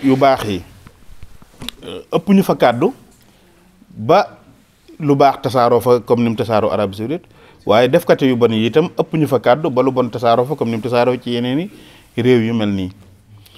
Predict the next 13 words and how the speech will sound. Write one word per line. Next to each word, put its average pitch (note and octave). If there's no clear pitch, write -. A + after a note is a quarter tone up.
Léegi G#2
nag D#3+
mu C#3+
des C3
kon A#2
ñi B2
ngi B2+
xëccoo C3
sunanu A#2+
tadaafu, G#2
ñi G2+
ngi A2
bësante G#2+